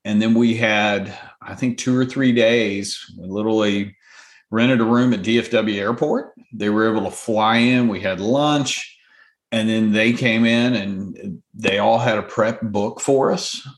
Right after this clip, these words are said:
uh, told us about the market, told us about the industry,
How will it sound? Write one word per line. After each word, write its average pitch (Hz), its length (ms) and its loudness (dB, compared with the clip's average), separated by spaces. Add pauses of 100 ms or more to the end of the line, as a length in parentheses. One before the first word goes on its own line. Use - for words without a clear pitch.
(120)
uh, 95 560 -2
told 107 240 -2
us 95 140 -6
about 95 200 0
the 107 60 -2
market, 127 440 2
told 113 220 -2
us 101 100 -6
about 98 240 -2
the 107 160 0
industry, 135 800 0